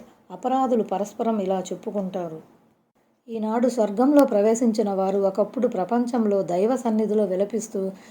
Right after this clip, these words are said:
దీనాతి దీనంగా వేడుకుంటూ ఉండేవారు. కాబట్టి రండి, మనమంతా కలిసి సామూహికంగా దైవ సన్నిధిలో కన్నీరు పెట్టుకుందాం, అత్యంత దీనంగా క్షమాపణకై ఆయన్ని వేడుకుందాం."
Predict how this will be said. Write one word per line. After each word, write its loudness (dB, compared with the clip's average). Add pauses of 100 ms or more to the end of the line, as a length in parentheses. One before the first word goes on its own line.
(140)
దీనాతి 0
దీనంగా 0
వేడుకుంటూ -2
ఉండేవారు. -2 (280)
కాబట్టి -2
రండి, -4 (220)
మనమంతా -2
కలిసి -2 (280)
సామూహికంగా 0
దైవ 0
సన్నిధిలో 0
కన్నీరు 0
పెట్టుకుందాం, -6 (300)
అత్యంత -2
దీనంగా 2
క్షమాపణకై -2
ఆయన్ని -4
వేడుకుందాం." -4